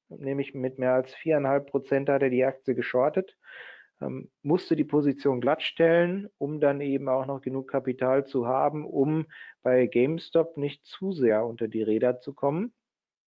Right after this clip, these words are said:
Dadurch ein Short Squeeze ausgelöst. Der Short Squeeze hat die Aktie über hundertachtzig getrieben, dann hat sie sich jetzt wieder auf Normalmaß stutzen lassen, denn,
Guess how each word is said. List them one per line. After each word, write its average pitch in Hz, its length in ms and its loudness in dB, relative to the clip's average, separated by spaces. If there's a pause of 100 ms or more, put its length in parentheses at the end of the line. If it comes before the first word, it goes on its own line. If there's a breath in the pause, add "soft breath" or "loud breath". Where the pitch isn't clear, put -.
(340)
Dadurch 127 420 0
ein 120 140 -6
Short 139 320 0
Squeeze - 440 -6
ausgelöst. 101 600 -8
Der - 60 -14
Short 151 280 -2
Squeeze 147 360 -2
hat 143 100 -2
die 131 120 -6
Aktie 131 280 -8
über 120 180 0
hundertachtzig 123 720 -4
getrieben, 160 540 0 (340 loud breath)
dann 139 400 0 (200 loud breath)
hat 135 260 -2
sie 127 160 -6
sich 127 220 -6
jetzt 127 280 -2
wieder 120 380 2 (240 loud breath)
auf 120 260 -2
Normalmaß 120 1040 0
stutzen - 640 -2
lassen, 110 480 -4
denn, 127 360 0